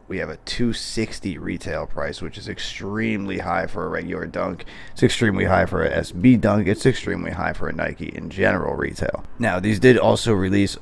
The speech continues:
alongside a second pair, which was a print version, which had kind of the C D G print underneath the translucent upper here, which is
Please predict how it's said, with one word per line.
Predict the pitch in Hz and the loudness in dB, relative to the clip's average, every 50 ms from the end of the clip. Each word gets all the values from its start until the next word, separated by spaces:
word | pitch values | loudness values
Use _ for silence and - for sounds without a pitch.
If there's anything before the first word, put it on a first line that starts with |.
| - - | -8 -6
alongside | 71 69 85 98 104 101 98 - 107 101 101 87 76 | -4 0 2 2 2 0 0 2 4 4 4 4 2
a | 85 | -2
second | 85 - - - 120 117 - - 87 82 71 - | -4 -4 2 4 4 4 4 2 -4 -2 0 0
pair, | 90 82 82 90 80 | 2 2 2 2 2
which | 58 76 82 82 - - | 2 2 0 2 2 2
was | 90 87 87 87 - - | 4 4 4 4 2 -2
a | - 85 87 82 - | -2 -2 -2 -2 -4
print | - - - - 113 110 - - | -6 -2 2 2 2 2 2 0
version, | - 104 107 101 107 117 127 123 | 2 2 2 2 2 0 -2 -2
which | 107 - - | -2 2 4
had | 101 85 85 - | 4 4 4 2
kind | - 104 92 87 82 | 2 2 2 2 0
of | 73 | -2
the | 87 90 | -4 -4
C | - - 101 | 0 0 0
D | 90 95 90 | 2 2 0
G | 85 95 95 92 | 0 0 -2 0
print | - - 101 95 90 | 2 2 2 2 2
underneath | 95 101 92 90 87 85 87 90 98 95 - - | 0 0 0 0 -2 -2 0 0 0 0 0 -2
the | 87 | -4
translucent | 82 - - 76 80 85 87 90 92 - - - | 0 0 0 0 0 -2 -2 -2 -2 -2 -2 0
upper | 78 90 - - 104 | 0 4 6 6 6
here, | 107 110 113 123 - | 8 8 8 6 6
which | - - - 92 - - | 4 2 -2 -2 0 0
is | 85 85 - | -2 -2 -4